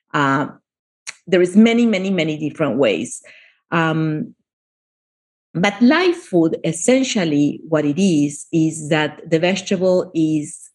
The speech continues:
its most life and biophotonic energy, um, that has for you. Because at the end of the day, you see,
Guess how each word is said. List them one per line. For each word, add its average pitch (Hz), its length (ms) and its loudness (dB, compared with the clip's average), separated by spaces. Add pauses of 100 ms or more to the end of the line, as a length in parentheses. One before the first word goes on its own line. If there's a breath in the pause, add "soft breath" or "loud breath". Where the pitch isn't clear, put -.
(260)
its 185 280 -4
most 226 760 2 (600)
life 202 840 2
and 156 180 -2
biophotonic 170 840 -2 (220)
energy, 131 720 0 (480 soft breath)
um, 139 680 -2 (420)
that - 200 -2
has 147 380 -4
for 151 160 -2
you. 147 200 0
Because 147 480 0
at 147 160 -4
the 185 120 2
end 226 180 2
of 247 100 0
the 208 100 0
day, 190 580 0 (160)
you 160 120 -6
see, 180 520 -2